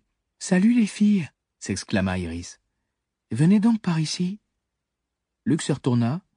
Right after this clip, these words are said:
Joe était parti. À sa place se trouvaient deux fillettes blondes. Elles se tenaient par la main et affichaient la même expression de terreur hébétée. Tout en elles était identique,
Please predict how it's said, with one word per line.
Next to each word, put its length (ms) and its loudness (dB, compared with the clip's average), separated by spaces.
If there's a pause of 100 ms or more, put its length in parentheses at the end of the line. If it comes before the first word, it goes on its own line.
(640)
Joe 200 2
était 140 -2
parti. 460 -8 (760)
À 80 -4
sa 140 -2
place 240 -2
se 80 -4
trouvaient 340 0
deux 160 0
fillettes 300 -4
blondes. 400 -2 (680)
Elles 140 -2
se 80 -4
tenaient 260 -2
par 160 -2
la 100 0
main 220 0
et 120 0
affichaient 440 -4
la 140 0
même 200 2
expression 600 -4
de 100 0
terreur 480 -2
hébétée. 540 -8 (800)
Tout 260 0
en 140 0
elles 160 0
était 260 -4
identique, 460 -2